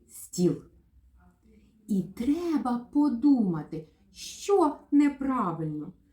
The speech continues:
що тут зайве. Ліжко — це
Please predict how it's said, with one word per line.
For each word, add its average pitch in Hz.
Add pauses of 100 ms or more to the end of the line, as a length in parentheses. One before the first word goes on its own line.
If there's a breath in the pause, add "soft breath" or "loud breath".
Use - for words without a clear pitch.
(160)
що - (200)
тут 415 (260)
зайве. 285 (1400)
Ліжко — 165 (260)
це 143